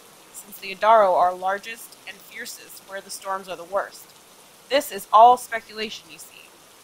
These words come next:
Nobody's asked an Adaro and lived to tell the tale.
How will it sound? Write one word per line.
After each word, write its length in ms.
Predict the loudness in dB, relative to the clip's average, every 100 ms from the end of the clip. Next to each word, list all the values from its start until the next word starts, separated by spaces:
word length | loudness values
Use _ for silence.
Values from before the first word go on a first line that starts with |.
| -4
Nobody's 400 | -2 -2 -6 2
asked 380 | 4 4 2
an 120 | -18 -12
Adaro 440 | -2 0 0 -2
and 120 | -8
lived 180 | -18 -20
to 160 | -20 -14
tell 140 | -14
the 180 | -14 -18
tale. 200 | -20